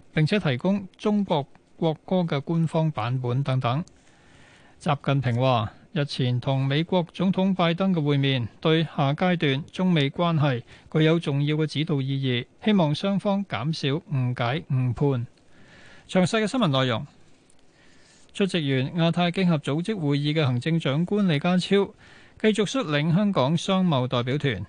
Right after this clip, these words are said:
喺曼谷訪問，晚上同商貿團及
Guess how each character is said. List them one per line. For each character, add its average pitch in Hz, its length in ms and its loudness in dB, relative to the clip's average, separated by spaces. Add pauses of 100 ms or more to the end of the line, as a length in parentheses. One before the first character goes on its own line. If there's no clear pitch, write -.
(160)
喺 139 180 0
曼 131 300 0
谷 156 160 -2
訪 120 340 -2
問， 123 260 0 (420)
晚 131 260 0
上 131 340 0
同 117 260 -4
商 180 300 0
貿 143 180 2
團 120 320 -4
及 135 240 -2